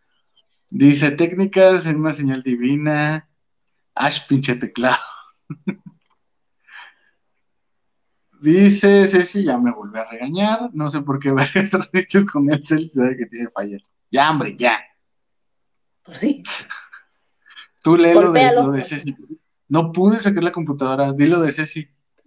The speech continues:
Speaker 2: Es que, ¿qué crees? Que como van bajando los mensajes, ya no,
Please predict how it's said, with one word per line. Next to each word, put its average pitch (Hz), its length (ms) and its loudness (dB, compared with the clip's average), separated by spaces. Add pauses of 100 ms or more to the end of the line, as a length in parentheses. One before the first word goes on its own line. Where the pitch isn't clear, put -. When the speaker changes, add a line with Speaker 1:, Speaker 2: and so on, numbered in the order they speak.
(600)
Speaker 2:
Es 262 160 4
que, 311 120 4
¿qué 320 140 4
crees? 311 200 2
Que 311 120 0
como 233 220 6
van 226 180 6
bajando 330 340 4
los 269 160 4
mensajes, 233 460 2
ya 247 120 6
no, 220 480 2